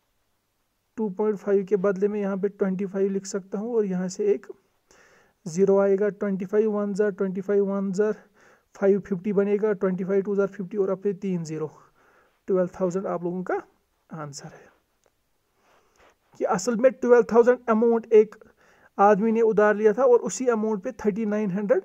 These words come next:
इंटरेस्ट आया। कितने टाइम तक? टू पॉइंट फ़ाइव ईयर्स तक उसको इंटरेस्ट आया थर्टी नाइन हंड्रेड। किस रेट पे जब इंटरेस्ट था? थर्टीन परसेंट। और ये सिंपल इंटरेस्ट की बात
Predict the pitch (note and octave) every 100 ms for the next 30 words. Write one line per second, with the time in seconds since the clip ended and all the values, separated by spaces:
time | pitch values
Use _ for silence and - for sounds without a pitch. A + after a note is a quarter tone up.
0 | - G#3+ G#3 G#3 - G#3 G#3+ E4+ - _
1 | _ _ _ A3+ A3+ A3+ A3+ A3+ A3 G4
2 | _ A#3+ A#3+ A#3+ B3 - - A3+ B3+ C4
3 | - _ _ _ _ - G#3 A3 A3 A3
4 | - A3+ A3 - A#3 G3+ G#3 F#3+ G#3+ G#3+
5 | - G3 G3+ G#3 G3 G3 F4+ - _ _
6 | _ A#3 - A#3 A3 A#3+ A3 A3+ A#3+ G3+
7 | A3+ - - E4+ A4 - - G#3 F#3 F#3+
8 | F#3+ F#3 - G#3 G#3 B3+ A3 F#3 A3 G#3+
9 | F#3+ F#3 - F#3 G#3+ F3 C4 -